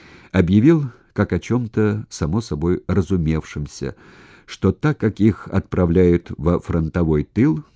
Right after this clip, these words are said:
необходимо перед отправкой сдать здесь все наличное трофейное оружие, а также боеприпасы к нему. После отдыха и переформирования всех вооружат как положено,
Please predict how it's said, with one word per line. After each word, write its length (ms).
необходимо 640
перед 380
отправкой 640
сдать 380
здесь 500
все 200
наличное 600
трофейное 640
оружие, 600
а 120
также 360
боеприпасы 840
к 100
нему. 380
После 320
отдыха 600
и 300
переформирования 1160
всех 340
вооружат 500
как 220
положено, 640